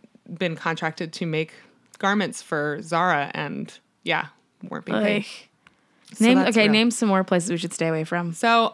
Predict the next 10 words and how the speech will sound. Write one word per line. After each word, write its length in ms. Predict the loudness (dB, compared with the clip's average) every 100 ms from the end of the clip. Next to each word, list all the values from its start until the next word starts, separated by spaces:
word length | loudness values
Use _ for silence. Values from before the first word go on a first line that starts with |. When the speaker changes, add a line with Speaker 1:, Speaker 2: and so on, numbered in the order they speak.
| 2
Speaker 1:
I 260 | 4 4 2
say, 180 | -2
yeah, 400 | 2 4 4 4 2
uh, 40 |
you 160 | 2 2
know, 360 | 2 0 -2 -4 -2
Zara's 440 | 2 4 4 2
not 200 | 0 0
great. 480 | 2 2 4 2 0 2
I, 680 | 4 4 4 2 0 -2